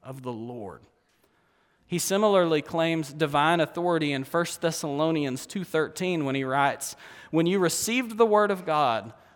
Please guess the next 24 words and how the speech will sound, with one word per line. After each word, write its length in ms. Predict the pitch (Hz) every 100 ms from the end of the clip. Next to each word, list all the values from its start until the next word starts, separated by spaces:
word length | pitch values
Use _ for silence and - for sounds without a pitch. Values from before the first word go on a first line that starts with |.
| -
which 220 | 147 -
you 100 | 135
heard 420 | 123 196 214 208
from 240 | - 180 160
us, 480 | - 180 139 - - 147
you 160 | 175
accepted 580 | 156 - 180 208 - 147
it 160 | 120 131
not 380 | 139 147 175
as 140 | 208 196
the 100 | 208
word 180 | 196 202
of 100 | 180
men, 400 | 147 113 120 127 _ _ _ _
but 120 | 131 139
as 180 | 123
what 220 | 131 143 143
it 180 | 113 110
really 520 | 120 147 156 117 92
is, 420 | 95 85 - - _ _ _ _ _ -
the 140 | 107
word 560 | 95 104 127 135 135 127 _ -
of 240 | 113 110
God." 480 | 92 85 80 98